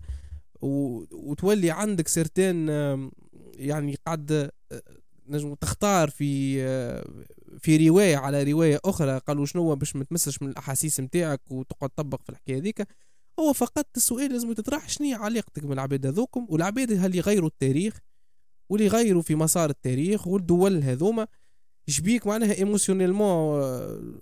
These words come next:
يعني روليي بهم، الوغ كون دون، في الحقيقة وفي الواقع الناس هذوما ما عندك بهم حتى صلة. نجم يكونوا ناس نارسيسيك، نجم يكونوا ناس،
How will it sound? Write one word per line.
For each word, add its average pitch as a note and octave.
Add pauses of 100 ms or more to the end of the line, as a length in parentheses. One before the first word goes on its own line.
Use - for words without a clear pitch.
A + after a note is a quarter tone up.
(140)
يعني D3
روليي D#3
بهم، F3+
الوغ F#3+
كون E3
دون، E3 (560)
في -
الحقيقة D#3+
وفي B2+
الواقع F3 (320)
الناس F#3
هذوما F3+
ما D#3+
عندك F3+
بهم F3
حتى E3+
صلة. D#3
نجم D#3
يكونوا E3
ناس E3
نارسيسيك، D3
نجم D#3
يكونوا D#3
ناس، E3